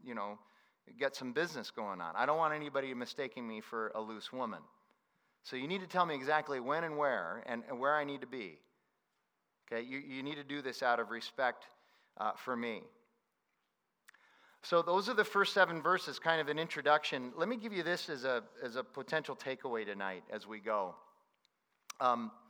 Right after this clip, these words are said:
we have here already, we have king and shepherd. And you think about in the Bible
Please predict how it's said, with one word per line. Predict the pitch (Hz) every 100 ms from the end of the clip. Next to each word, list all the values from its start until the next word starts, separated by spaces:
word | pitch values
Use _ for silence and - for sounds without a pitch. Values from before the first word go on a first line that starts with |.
| _ _ _ _ _ _ _ _ _ _ _ _ _ _ - 135
we | 165
have | 160 214 262 196
here | 147 123 110 113 -
already, | 147 156 165 170 139 117
we | 117 127
have | 127 135 131 120 - - _
king | - 226 165 139 165 180 - _ _ _ _ _
and | 127 127
shepherd. | - 143 131 92 - _ _ _ _ _ _ _ _ _ _ _ _ _ _ _ -
And | 151
you | 160
think | - 247
about | 262 185 127 120 - - - _ _ _
in | 156 165
the | 139
Bible | 147 156 165 135 98 90